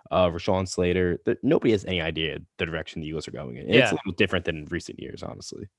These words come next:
Speaker 2: Speaking of which, I'm gonna read you, Max, some, uh, some odds, some betting
Speaker 1: Oh, yes.
Speaker 2: odds on the
Speaker 1: Let me
Speaker 2: draft
Speaker 1: hear
Speaker 2: right
Speaker 1: them.
Speaker 2: now. I
Speaker 1: I
Speaker 2: just
Speaker 1: can't
Speaker 2: pulled
Speaker 1: bet
Speaker 2: these
Speaker 1: in
Speaker 2: up,
Speaker 1: South
Speaker 2: take a look.
Speaker 1: Carolina, but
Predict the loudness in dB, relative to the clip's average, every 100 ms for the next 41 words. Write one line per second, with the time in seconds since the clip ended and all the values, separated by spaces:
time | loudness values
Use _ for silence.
0 | _ -8 2 2 4 2 4 2 0 -8
1 | -10 _ 2 2 4 4 4 2 2 -2
2 | -4 -16 _ _ _ 0 2 2 -2 -2
3 | -2 0 0 0 0 -4 _ -4 -4 4
4 | 6 6 4 -2 -4 -4 -6 -10 -12 _
5 | _ 2 4 6 6 4 2 -4 -8 -6
6 | -6 0 2 4 2 2 0 0 4 4
7 | 8 8 8 6 4 4 2 4 2 0
8 | -2 -2 -2